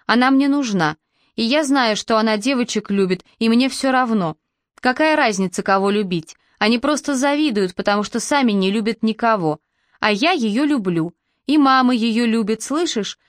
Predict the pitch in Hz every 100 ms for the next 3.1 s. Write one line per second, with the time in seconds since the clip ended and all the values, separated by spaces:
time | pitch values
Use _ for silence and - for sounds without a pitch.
0 | _ 220 240 269 302 302 311 311 311 294
1 | 302 - 311 277 196 156 _ _ _ _
2 | 220 214 220 226 247 254 254 - 339 214
3 | 175